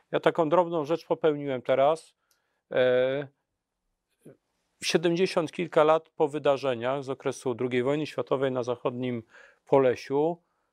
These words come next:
e, nadal więcej, e, pytań niż odpowiedzi, mimo że, e, to miejsce, które opisałem, pochłonęło minimum dwadzieścia pięć tysięcy ofiar. Według starej historiografii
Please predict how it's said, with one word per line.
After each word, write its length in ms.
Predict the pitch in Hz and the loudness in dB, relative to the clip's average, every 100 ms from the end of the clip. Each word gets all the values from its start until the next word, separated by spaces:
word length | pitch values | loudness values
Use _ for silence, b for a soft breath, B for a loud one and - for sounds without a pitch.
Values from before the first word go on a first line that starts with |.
| _ _ | _ _
e, 40 | 143 139 147 151 151 _ _ - | -2 2 2 0 -4 _ _ -10
nadal 420 | 165 190 190 185 | 2 4 4 0
więcej, 840 | 165 190 180 165 180 175 185 185 - _ _ _ | -2 -8 -8 -4 -2 -2 -2 -8 -12 _ _ _
e, 360 | 135 135 135 135 135 139 135 131 _ | 2 4 2 0 -2 -4 -4 -8 _
pytań 440 | 208 196 170 143 | 2 4 2 0
niż 240 | 147 170 - | -4 -8 -6
odpowiedzi, 880 | 156 - 139 160 123 107 151 196 196 _ _ - | -4 -2 -2 -2 -6 -8 -8 -8 -10 _ _ -10
mimo 540 | 156 185 185 175 165 | -4 -2 2 2 0
że, 320 | 131 151 143 139 _ _ _ _ _ | 0 0 0 -2 _ _ _ _ _
e, 240 | - 143 127 _ - | -4 -2 -2 _ 0
to 120 | 143 | 0
miejsce, 440 | 147 180 175 170 | 2 -2 -2 -4
które 240 | 147 160 156 | 0 2 2
opisałem, 840 | 143 151 - 147 123 131 165 185 _ _ | 2 -6 0 2 4 0 -2 -4 _ _
pochłonęło 920 | - 175 - 170 170 170 180 170 160 160 | -2 -2 0 -2 0 2 2 2 0 -2
minimum 420 | 160 170 175 170 151 | -10 -10 -8 -8 -2
dwadzieścia 480 | 151 156 165 - | -2 -2 -4 -4
pięć 300 | 156 165 143 | -4 -4 -8
tysięcy 460 | - 147 160 139 156 | -12 -6 -6 0 2
ofiar. 380 | 160 170 165 147 _ _ _ | 2 4 0 0 _ _ _
Według 400 | 135 151 147 143 | 0 0 0 -4
starej 480 | 135 - - 151 147 | -10 0 4 4 2
historiografii 1040 | 123 135 - 135 135 135 139 135 135 135 | -8 -14 -6 -4 -2 2 2 0 -8 -8